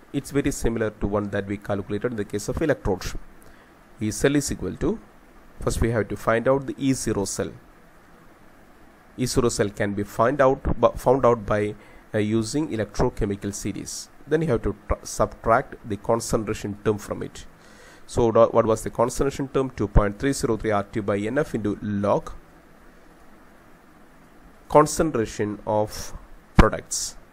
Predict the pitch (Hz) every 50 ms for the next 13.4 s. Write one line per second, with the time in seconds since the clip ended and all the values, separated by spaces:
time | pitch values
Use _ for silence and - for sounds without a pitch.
0 | - - - - - - - - 110 104 101 98 101 101 101 101 104 101 90 -
1 | - - - 113 110 107 143 170 165 120 98 98 104 104 - - - - - -
2 | - - - 107 113 104 101 101 - - 104 101 101 98 - - - - - -
3 | - - - 110 107 117 131 143 151 156 - - - - - - - - 110 107
4 | 107 - - - - - 131 127 - - - 131 117 113 - - 107 98 101 101
5 | - - 101 98 101 - - - - - - - - - - 113 110 113 107 104
6 | 104 107 107 104 - - 104 101 - - 104 98 107 101 113 127 143 - - 101
7 | 98 107 110 135 160 - - - - - - - - - - - - - 120 -
8 | - - 110 98 95 87 - 92 82 - - - - - - - - - - 131
9 | 139 165 - - - - - - - 135 143 - - 107 101 101 - - 87 -
10 | - - 113 135 165 175 - - - - - 110 104 101 - 107 98 98 - -
11 | 101 98 98 95 98 101 131 143 - - - 101 98 - - 98 95 98 113 131
12 | 165 208 202 - - - - - - - - - 113 120 107 101 95 - - -
13 | - - 87 98 104 120 165 208